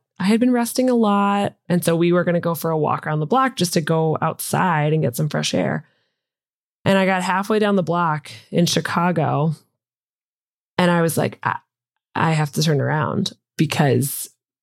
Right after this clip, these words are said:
I was not ready to go for that long of a walk. So you think about one in four people are going back to work two weeks postpartum. This was six weeks postpartum, which a lot of people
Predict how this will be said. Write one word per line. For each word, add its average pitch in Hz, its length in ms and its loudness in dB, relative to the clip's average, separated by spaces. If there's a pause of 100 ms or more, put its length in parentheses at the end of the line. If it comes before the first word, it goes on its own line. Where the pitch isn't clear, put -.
(600)
I 143 140 2
was 139 160 0
not 123 300 0 (260)
ready 131 260 -2
to 147 180 -2
go 135 200 -2
for 139 140 -4
that 143 160 -2
long 131 160 -2
of 117 60 -4
a - 60 -2
walk. - 280 -4
So 165 380 0 (800)
you 196 100 4
think 196 220 2
about 175 480 -2
one 170 200 2
in 170 100 2
four 170 220 0
people 165 300 -2
are 160 80 0
going 151 280 0
back 147 320 -2
to 170 160 0
work 147 380 -2 (600)
two 269 240 2
weeks 196 260 0
postpartum. 143 800 -2 (340)
This 190 200 2
was 175 160 0
six - 360 -4
weeks 160 220 -2
postpartum, 147 560 -4
which 147 140 -4
a 160 80 0
lot 151 800 2
of 139 160 -4
people 135 680 -4